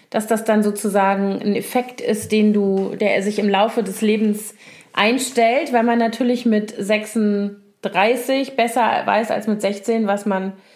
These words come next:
gut findet oder wie man aussehen möchte oder was man für ein Bild von sich hat. Aber ich kenne auch durchaus sehr viele Frauen in unserem Alter oder, ne, irgendwie in so einer Lebensmitte, sag ich mal,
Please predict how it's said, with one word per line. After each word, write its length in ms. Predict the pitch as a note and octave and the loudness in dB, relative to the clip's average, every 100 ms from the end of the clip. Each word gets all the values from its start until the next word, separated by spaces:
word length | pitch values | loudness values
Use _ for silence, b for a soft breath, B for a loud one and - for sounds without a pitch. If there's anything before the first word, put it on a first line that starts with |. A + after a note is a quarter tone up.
| b b b b b | b b b b b
gut 200 | C4 D4+ | 0 0
findet 600 | - D#4+ E4 G4+ - - | 2 2 2 2 -2 -8
oder 280 | - G#3 G3+ | -2 2 4
wie 60 | G#3+ | 4
man 220 | G3+ G3 | 4 2
aussehen 440 | - A#3 B3 B3+ A#3+ | 2 0 0 0 2
möchte 520 | B3+ B3+ B3+ C4 B3+ | 0 0 2 2 2
oder 220 | G3 F#3+ | 2 2
was 140 | G3 G3+ | 0 0
man 120 | G3 | -2
für 120 | G#3 | -2
ein 80 | F#3+ | 0
Bild 200 | G#3 A#3+ | 2 0
von 200 | B3+ B3+ | -2 -4
sich 200 | C4 - | -6 -6
hat. 240 | D4 F4+ - B B B B B | -6 -6 -16 B B B B B
Aber 200 | - G#3 | 0 2
ich 120 | F3+ - | 0 2
kenne 300 | G3+ F#3 F#3 | 2 4 0
auch 100 | F#3 | 2
durchaus 420 | G#3 G3+ F#3+ F#3+ | 2 2 0 0
sehr 160 | G3 | 0
viele 320 | F#3 G3+ F#3 F#3 | 0 0 0 0
Frauen 340 | F3+ E3+ F3 | 0 0 2
in 120 | F3+ | 0
unserem 280 | F3+ F#3 F#3+ | 0 0 0
Alter 420 | - G3+ A3+ G3+ | 2 2 2 2
oder, 200 | F#3+ F#3 | 2 2
ne, 240 | F3+ A#3 A#3+ | 2 0 0
irgendwie 440 | G3+ G3 G3+ G3 | 0 -2 -2 -2
in 180 | - F#3+ | -2 -2
so 80 | F#3 | -2
einer 160 | F3+ F3+ | 0 2
Lebensmitte, 640 | G3 G3 - G#3 G#3 A3 | 2 0 2 2 2 2
sag 200 | G#3 G#3 | 2 2
ich 140 | G#3+ | 0
mal, 220 | G#3+ G#3 | 2 2